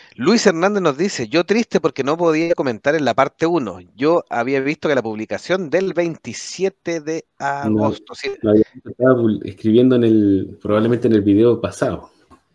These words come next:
Speaker 1: Claro.
Speaker 2: Ahora sí está, ahora sí está bien.
Speaker 1: Y nos pone ahí Luis Hernández, "No soy fanático del Potter,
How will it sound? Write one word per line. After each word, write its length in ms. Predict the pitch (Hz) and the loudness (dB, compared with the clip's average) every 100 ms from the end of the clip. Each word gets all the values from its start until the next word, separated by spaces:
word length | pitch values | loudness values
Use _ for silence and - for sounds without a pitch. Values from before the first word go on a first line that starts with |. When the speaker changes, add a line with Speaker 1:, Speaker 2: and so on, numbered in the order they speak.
| _ _ - | _ _ -4
Speaker 1:
Claro. 440 | - 139 127 123 123 110 - _ 113 | 0 0 0 2 0 0 -8 _ 2
Speaker 2:
Ahora 140 | 135 147 | 4 4
sí 140 | 143 | 0
está, 480 | 135 131 117 104 - | 0 0 0 -2 -6
ahora 140 | 123 120 | -6 -4
sí 60 | |
está 140 | 117 95 | -4 -6
bien. 200 | - - - - - _ _ _ - - _ _ | -6 -18 -20 -20 -20 _ _ _ -20 -20 _ _
Speaker 1:
Y 140 | 135 139 | -4 -2
nos 140 | 147 | 0
pone 200 | - 190 | 2 2
ahí 220 | 185 196 | 2 0
Luis 220 | 175 180 175 | 0 0 0
Hernández, 440 | 131 151 180 135 | 0 -2 0 -2
"No 160 | 127 175 | 0 0
soy 220 | 214 214 | 0 -2
fanático 420 | 160 156 175 170 | -2 -2 0 2
del 140 | 160 | 2
Potter, 500 | - - 196 120 104 | 0 -2 -2 0 -8